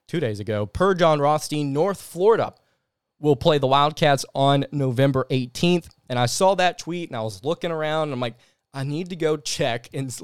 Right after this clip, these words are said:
and make a list of the games that the Wildcats have scheduled," because I've not seen anybody kinda put them together, and I just kinda wanna see the list. And here's what we got.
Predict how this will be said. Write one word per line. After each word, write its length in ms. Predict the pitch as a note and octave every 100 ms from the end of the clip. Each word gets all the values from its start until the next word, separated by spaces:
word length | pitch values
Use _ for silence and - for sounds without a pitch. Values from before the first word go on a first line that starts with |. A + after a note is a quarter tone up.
| D#3
and 280 | C3+ C3
make 220 | D3+ D#3 D#3+
a 40 |
list 380 | C#3 A3+ A#3 F3
of 80 | C#3+
the 60 |
games 280 | C#3 D3 C#3
that 80 | C3+
the 80 | C3+
Wildcats 600 | C3 C3+ - C3+ A#2+ - _ _ _ -
have 140 | C#3+
scheduled," 400 | - G3 E3 D3
because 220 | C3 D#3+
I've 120 | D3
not 200 | D3+ F3
seen 160 | - E3
anybody 320 | D#3 C#3+ C#3
kinda 220 | C3 C#3+
put 180 | B2 C#3+
them 100 | C#3
together, 280 | B2+ C3+ B2
and 80 | A#2+
I 60 |
just 160 | C3+ C#3+
kinda 160 | D3+ C3+
wanna 160 | B2
see 420 | - - E3+ D#3 - _ _
the 120 | C#3+
list. 480 | C3 B2+ G2+ - - _ _ _ _ _ _ _ _ _ _ -
And 100 | C3
here's 180 | G#3+
what 140 | E3+ E3+
we 80 | C#3+
got. 340 | A#2+ F2+ -